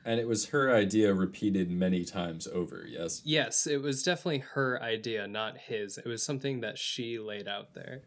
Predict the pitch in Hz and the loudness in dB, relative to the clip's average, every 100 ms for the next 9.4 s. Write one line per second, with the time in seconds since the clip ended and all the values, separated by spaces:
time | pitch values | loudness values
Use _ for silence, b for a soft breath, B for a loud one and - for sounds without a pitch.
0 | _ _ - 104 95 92 - 117 123 127 | _ _ -4 -2 -2 -4 -6 -8 -6 -2
1 | - 110 95 - 98 90 - 98 87 82 | 2 2 2 -4 -8 -8 -4 -2 -2 -4
2 | 78 80 78 73 69 - - 64 - - | -4 -4 -4 -6 -8 -10 -12 -10 -10 -8
3 | - - - - - - - 196 190 151 | -8 -8 -8 -10 -14 -8 2 4 4 4
4 | 185 180 208 247 190 147 147 - 156 175 | 2 4 4 2 2 2 0 -4 -2 0
5 | 175 170 - 165 165 151 - 175 165 160 | 0 -2 -2 -2 0 0 0 0 -2 -6
6 | 160 - - 165 180 160 160 165 160 160 | -4 -6 -4 -2 0 -2 -4 -4 -4 -6
7 | - - - 135 131 127 - 127 113 120 | -18 -18 -4 -2 0 0 2 0 0 -4
8 | 120 117 110 117 117 117 - - 107 107 | -4 -4 -6 -6 -4 -2 -2 -2 -2 -4
9 | 104 101 98 | -6 -8 -8